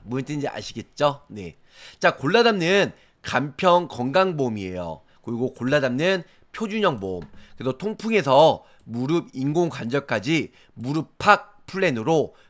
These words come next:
보장도 팍팍. 이것도 역시 유월 삼십 일까지만 가입이 가능하다는 거. 그래서 우리가 무릎 수술하면요. 무릎 관절 수술 초기죠.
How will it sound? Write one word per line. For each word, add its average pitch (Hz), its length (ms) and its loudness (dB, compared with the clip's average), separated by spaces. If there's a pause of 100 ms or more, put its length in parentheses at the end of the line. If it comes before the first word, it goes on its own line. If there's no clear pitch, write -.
(120)
보장도 123 760 0
팍팍. 160 640 6 (260)
이것도 131 380 -6
역시 135 540 -4 (240)
유월 147 400 2
삼십 165 380 -8
일까지만 160 720 0 (240)
가입이 104 540 -6
가능하다는 123 680 -2
거. 85 300 -10 (160)
그래서 147 280 4
우리가 139 640 4 (760)
무릎 175 340 -2
수술하면요. 160 760 4 (300)
무릎 139 300 -4
관절 151 400 0
수술 107 380 -10 (1040)
초기죠. 170 640 2